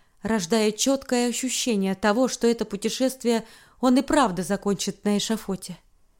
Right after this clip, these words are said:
Перед глазами мелькнуло видение, в котором он стоит на площади, привязанный цепями к столбу, а она на балконе, в короне и изумрудном шёлке.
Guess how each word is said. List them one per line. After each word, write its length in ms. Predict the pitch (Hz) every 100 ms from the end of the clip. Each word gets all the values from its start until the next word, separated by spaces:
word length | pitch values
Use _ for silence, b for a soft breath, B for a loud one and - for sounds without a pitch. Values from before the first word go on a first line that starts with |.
| _ _ _ _ _ _
Перед 240 | - 202 185
глазами 460 | 214 214 240 220
мелькнуло 500 | 196 202 190 214 233
видение, 580 | 208 202 190 254 247 202 - _ _ _ _ _
в 80 | -
котором 340 | 220 233 277 254
он 140 | 240
стоит 400 | - 247 254 226
на 80 | 226
площади, 600 | 233 254 254 220 233 - b b b b
привязанный 580 | - 254 262 254 226 233
цепями 460 | 226 233 247 240 226
к 80 | 233
столбу, 640 | - 214 196 240 254 - _ _ _ _ _ _ _ _
а 200 | 233 247
она 200 | 247 262
на 100 | 254
балконе, 680 | 233 269 269 294 240 185 151 _ _ _ _ _
в 100 | -
короне 520 | - 214 208 220 220 226
и 200 | 233 226
изумрудном 580 | 190 233 240 202 240
шёлке. 560 | 233 - 262 180 -